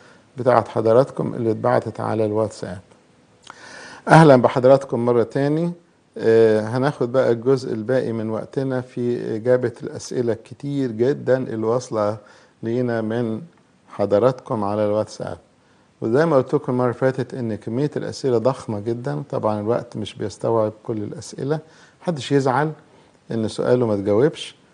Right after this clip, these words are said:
لكن نتمنى في المرات الجاية يبقى دايمًا، آه، نسدد احتياجاتكم. آه، ودايمًا بناخد الأسئلة الأحدث،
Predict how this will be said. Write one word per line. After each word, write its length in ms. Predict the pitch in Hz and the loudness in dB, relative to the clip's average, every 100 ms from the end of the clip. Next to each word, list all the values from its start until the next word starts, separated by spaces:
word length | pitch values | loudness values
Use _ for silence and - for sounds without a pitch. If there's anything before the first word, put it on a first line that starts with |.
| _ - | _ -2
لكن 640 | 131 139 143 135 131 127 | 0 0 0 0 0 -4
نتمنى 460 | 123 - 139 131 120 | -4 0 2 2 0
في 120 | - | -2
المرات 520 | 113 113 107 123 120 | 0 2 4 2 2
الجاية 480 | 107 98 113 113 110 - - - _ - | -2 2 4 4 0 -6 -20 -20 _ -2
يبقى 200 | 110 104 | 2 4
دايمًا، 440 | 113 113 107 107 214 214 | 4 4 0 -2 -6 -6
آه، 440 | 104 98 98 98 107 - | -2 0 0 -2 -6 -8
نسدد 520 | 107 - 123 107 101 | -6 4 4 4 -2
احتياجاتكم. 680 | 101 - 98 87 - - - _ _ _ - _ _ - _ _ | -4 -2 -2 -2 -8 -14 -20 _ _ _ -20 _ _ -20 _ _
آه، 340 | 117 110 104 170 | 2 4 4 2
ودايمًا 560 | 131 117 120 170 185 165 | -2 2 8 8 8 4
بناخد 480 | 135 135 160 139 120 | 4 2 0 -2 -2
الأسئلة 500 | - 104 123 139 131 | -4 -6 -2 2 2
الأحدث، 760 | 104 135 - 127 156 - - | 2 -2 -2 0 0 -2 -16